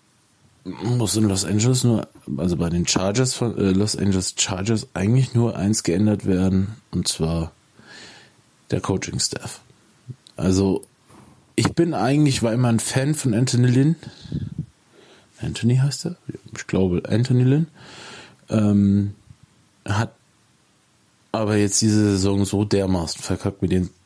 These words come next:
Special-Team-Ups, die sie hatten und generell das,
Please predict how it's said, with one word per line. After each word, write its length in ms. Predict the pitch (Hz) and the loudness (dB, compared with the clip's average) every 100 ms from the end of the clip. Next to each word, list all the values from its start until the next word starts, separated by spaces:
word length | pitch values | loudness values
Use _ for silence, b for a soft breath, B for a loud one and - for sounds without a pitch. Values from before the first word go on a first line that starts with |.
| - | -12
Special-Team-Ups, 1160 | - - - - - 104 - 104 101 - - - | -10 -10 -8 -4 -2 -2 0 0 0 -4 -6 -2
die 140 | 101 | 0
sie 180 | 92 101 | 2 0
hatten 400 | 98 - 101 95 B B B B B B | -2 -2 -2 -2 B B B B B B
und 180 | - 98 | -8 -4
generell 380 | - 101 95 98 | -2 0 0 0
das, 220 | 104 101 | 0 -2